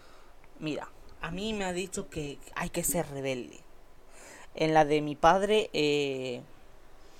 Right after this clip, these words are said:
Sánchez y sus socios han acabado con el bienestar de las familias, han puesto en entredicho la seguridad en las calles, han amenazado con el derecho a la propiedad, han con-,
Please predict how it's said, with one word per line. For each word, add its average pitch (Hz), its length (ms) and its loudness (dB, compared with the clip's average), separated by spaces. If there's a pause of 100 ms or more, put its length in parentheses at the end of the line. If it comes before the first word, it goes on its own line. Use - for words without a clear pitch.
(580)
Sánchez 180 520 4
y 160 160 2
sus 156 160 -6
socios 208 420 0
han 180 80 2
acabado 156 300 6
con 156 120 2
el 151 120 -2
bienestar 147 440 2
de 147 80 4
las 147 120 2
familias, 180 460 -4
han 156 100 -6
puesto 160 280 -4
en 151 100 -6
entredicho 156 380 0
la 143 60 2
seguridad 143 340 -2
en 147 100 -4
las 143 160 0
calles, 185 320 0
han 165 100 -2
amenazado 147 440 -4
con 139 160 -8
el 135 100 -8
derecho 135 260 -4
a 131 40 0
la 131 40 -4
propiedad, 147 460 0
han 165 120 -2
con-, 147 340 -12